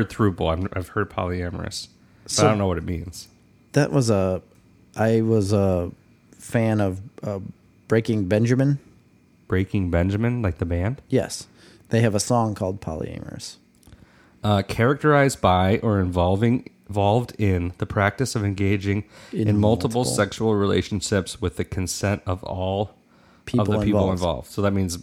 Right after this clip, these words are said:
Speaker 1: uh, more than one person.
Speaker 2: So this is like
Speaker 1: So
Speaker 2: a
Speaker 1: that's the, the opposite
Speaker 2: double
Speaker 1: of
Speaker 2: entendre.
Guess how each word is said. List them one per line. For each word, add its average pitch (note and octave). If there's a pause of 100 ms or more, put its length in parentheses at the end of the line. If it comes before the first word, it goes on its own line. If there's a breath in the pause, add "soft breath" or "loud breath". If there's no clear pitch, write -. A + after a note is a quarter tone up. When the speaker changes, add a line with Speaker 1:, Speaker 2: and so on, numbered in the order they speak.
(140)
Speaker 1:
uh, G2
more F#2+
than G2
one F2+
person. - (200)
Speaker 2:
So -
this E3+
is F#3
like D3+
Speaker 1:
So B2
Speaker 2:
a A2+
Speaker 1:
that's D3
the, A#2+ (100)
the C3+
opposite B2+
Speaker 2:
double D3
Speaker 1:
of C3+
Speaker 2:
entendre. B2